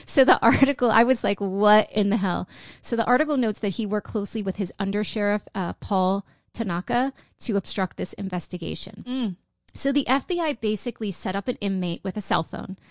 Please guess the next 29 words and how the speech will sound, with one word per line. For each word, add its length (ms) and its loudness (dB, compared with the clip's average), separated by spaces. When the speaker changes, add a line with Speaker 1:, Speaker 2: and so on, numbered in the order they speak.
Speaker 1:
so 180 0
that 140 -2
he 220 -2
could 160 -2
document 420 -2
what 140 -6
was 120 -8
happening 380 -2
in 140 -4
the 80 -4
jail, 400 0
which 360 -6
for 160 -10
years 360 -2
allegedly 800 -6
was 160 -4
engaging 460 -2
in 100 -4
inmate 460 -6
abuse. 560 -6
And 120 -2
according 400 0
to 100 -4
the 80 -4
U 100 0
S 120 0
Department 400 -6
of 60 -8
Justice, 500 -2